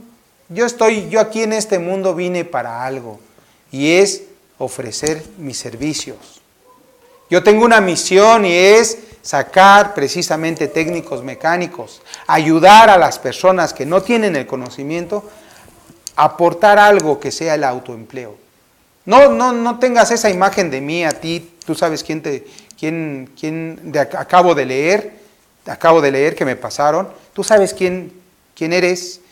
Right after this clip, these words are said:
y, y no te expreses así de mí, no, no, no. Eso no es, no soy así. Si tengo la oportunidad, siempre voy a ayudar, siempre.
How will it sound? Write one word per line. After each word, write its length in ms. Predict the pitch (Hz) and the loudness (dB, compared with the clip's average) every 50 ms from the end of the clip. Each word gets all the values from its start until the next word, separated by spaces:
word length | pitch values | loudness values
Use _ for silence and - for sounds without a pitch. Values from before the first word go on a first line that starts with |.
| _ _ _ _ _ - | _ _ _ _ _ -14
y, 340 | 143 135 139 175 170 147 156 | -12 -12 -12 -10 -8 -8 -4
y 40 | |
no 120 | 180 220 220 | -4 -4 -2
te 80 | 233 | -2
expreses 460 | 208 - - - 196 208 202 208 175 143 | -4 -6 -4 0 0 0 0 0 -8 -10
así 240 | 131 - - 180 | -12 -8 -8 -4
de 100 | 175 165 | -4 -4
mí, 140 | 160 165 170 | -4 -4 -6
no, 240 | 175 185 202 202 202 | -4 -4 -4 -4 -4
no, 120 | 202 196 | -6 -8
no. 300 | 196 190 190 185 165 131 - - _ _ _ _ _ _ _ _ _ _ _ _ _ _ _ _ _ _ _ - | -8 -6 -8 -8 -8 -10 -14 -18 _ _ _ _ _ _ _ _ _ _ _ _ _ _ _ _ _ _ _ -2
Eso 280 | 170 202 202 214 214 | 0 0 2 2 2
no 160 | 190 190 190 | 2 4 4
es, 420 | 196 196 196 196 190 175 147 - - | 4 4 4 4 2 0 -2 -6 -4
no 140 | 180 190 190 | -4 -4 -2
soy 240 | - 208 196 170 | 0 0 0 0
así. 400 | 143 131 - - 165 147 123 - _ _ _ _ _ _ _ _ _ _ _ _ _ _ _ _ _ _ _ _ _ _ _ _ _ _ _ _ _ _ _ _ _ _ _ - - | -2 -4 -6 -10 -12 -12 -14 -16 _ _ _ _ _ _ _ _ _ _ _ _ _ _ _ _ _ _ _ _ _ _ _ _ _ _ _ _ _ _ _ _ _ _ _ -10 -8
Si 160 | - 165 156 | -6 -6 -6
tengo 400 | - - 220 254 269 269 269 247 | -2 4 4 6 6 6 6 6
la 100 | 208 165 | 6 6
oportunidad, 840 | 143 - 151 143 135 - - 143 143 147 170 185 214 - - - - - _ _ | 4 4 0 -6 -6 -6 -8 -8 -6 -2 0 0 -2 -2 -6 -18 -20 -20 _ _
siempre 480 | - - - 233 233 214 196 - 151 143 | -10 -2 0 2 2 2 0 -2 -4 -2
voy 160 | 139 160 160 | -2 -2 -2
a 60 | 151 | -2
ayudar, 360 | 139 131 123 120 120 113 - - | -2 -4 -6 -8 -10 -10 -12 -14
siempre. 580 | - - - 190 214 208 196 208 165 123 107 | -16 -10 -6 -2 -2 -2 -2 -4 -8 -12 -14